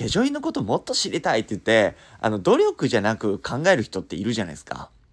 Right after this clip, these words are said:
で、そういう人には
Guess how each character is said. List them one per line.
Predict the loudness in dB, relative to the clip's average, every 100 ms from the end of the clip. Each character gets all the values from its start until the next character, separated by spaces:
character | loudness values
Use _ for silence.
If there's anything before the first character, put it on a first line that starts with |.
| _ -20 _ _
で、 | 0 0 -6 -20 -20 _
そ | -12 -6 0 2 4
う |
い | 2
う |
人 | -2 -4 -6
に | -6
は | -4 -4 -6